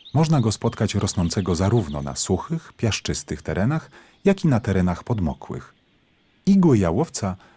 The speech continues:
wyglądem przypominają szpilki. Są sztywne i kłujące. Jałowiec nie ma typowych szyszek,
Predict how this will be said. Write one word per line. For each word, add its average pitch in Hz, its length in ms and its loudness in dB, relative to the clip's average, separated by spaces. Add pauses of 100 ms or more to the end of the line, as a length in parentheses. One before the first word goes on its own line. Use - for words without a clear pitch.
(220)
wyglądem 160 520 4
przypominają 113 600 2
szpilki. - 680 -6 (1120)
Są 82 240 -2
sztywne 90 680 -2
i 98 120 0
kłujące. 98 760 -2 (1200)
Jałowiec 131 680 2
nie 123 200 4
ma 90 140 2
typowych - 440 -8
szyszek, - 520 -8